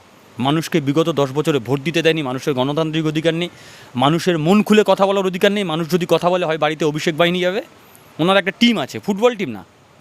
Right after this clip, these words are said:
প্রতিটা বুথে, প্রতিটা পাড়ায়, প্রতিটা পঞ্চায়েতে ওনার একটা টিম আছে, বাইক বাহিনী আছে, যে বাইক বাহিনী ঘুরে দেখে যে ওনার নামে কে কিছু বলছে কি না। বললেই হয় রাত্রেবেলা হয় বাইক বাহিনী যাবে, না হলে পুলিশ যাবে, বাড়ি থেকে তুলে নিয়ে আসবে। এটা যদি উন্নয়ন হয়,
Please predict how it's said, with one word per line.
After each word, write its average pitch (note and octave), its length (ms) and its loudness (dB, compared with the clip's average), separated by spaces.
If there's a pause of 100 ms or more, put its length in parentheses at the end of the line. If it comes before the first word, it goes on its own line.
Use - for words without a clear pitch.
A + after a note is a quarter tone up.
(400)
প্রতিটা F#3+ 360 4
বুথে, F#3 280 2
প্রতিটা F#3+ 380 0
পাড়ায়, G3 260 0
প্রতিটা F#3 320 0
পঞ্চায়েতে E3+ 420 0
ওনার F#3 180 0
একটা F#3 220 -2
টিম F#3+ 200 4
আছে, A2+ 240 -8 (600)
বাইক E3 280 -2
বাহিনী G3 280 -6
আছে, G#3 160 -10
যে E3+ 120 -6
বাইক E3 240 -4
বাহিনী G3 280 2 (300)
ঘুরে F3+ 240 4
দেখে G3+ 240 0
যে G3+ 80 0
ওনার F3+ 220 -2
নামে F3+ 200 -6
কে E3+ 140 0
কিছু D3+ 220 -4
বলছে C3 280 0
কি G#2 80 -2
না। G2+ 120 -6 (380)
বললেই F#3+ 340 4
হয় F3+ 340 -2 (420)
রাত্রেবেলা F3 440 0
হয় F3+ 140 0
বাইক E3 220 0
বাহিনী G3+ 200 -2
যাবে, G#3+ 160 0
না G3 100 -2
হলে F3+ 140 -2
পুলিশ E3+ 280 0
যাবে, D3 140 4
বাড়ি C#3 160 2
থেকে C#3+ 180 -2
তুলে B2+ 200 -2
নিয়ে G#2+ 140 -2
আসবে। G#2 240 -8
এটা D3 160 2
যদি A3 180 -2
উন্নয়ন A3 360 -2
হয়, G3+ 140 -2